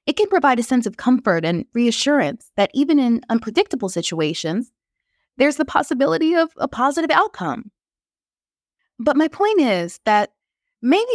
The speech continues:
we as a people shouldn't be so afraid of misfortune or the unknown. We should embrace it.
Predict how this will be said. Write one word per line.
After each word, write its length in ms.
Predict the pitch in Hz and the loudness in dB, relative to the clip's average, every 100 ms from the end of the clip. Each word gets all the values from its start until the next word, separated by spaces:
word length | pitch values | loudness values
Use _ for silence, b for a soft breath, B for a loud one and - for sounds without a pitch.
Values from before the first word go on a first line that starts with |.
| 359 | 0
we 160 | 320 | 0
as 100 | 294 | 0
a 60 | 254 | -4
people 580 | - 262 226 185 180 - _ _ - | -2 -4 -2 -2 -4 -10 _ _ -10
shouldn't 380 | - 381 440 359 | -4 0 0 0
be 100 | 339 | -2
so 240 | - 285 | 2 0
afraid 420 | 269 - 254 277 | 0 0 2 2
of 100 | 214 | 0
misfortune 720 | 190 180 - 185 180 - 170 175 | 0 -2 -2 -2 -2 -2 -2 0
or 320 | 180 175 165 208 | 2 0 -2 -4
the 120 | 214 | -2
unknown. 640 | 190 185 170 165 151 170 202 _ _ _ _ _ _ _ - | 0 0 0 0 -2 -6 -10 _ _ _ _ _ _ _ -2
We 120 | 311 | -2
should 180 | - 370 | 2 2
embrace 460 | 330 269 359 - 185 | 4 2 0 -2 -4
it. 200 | - | -4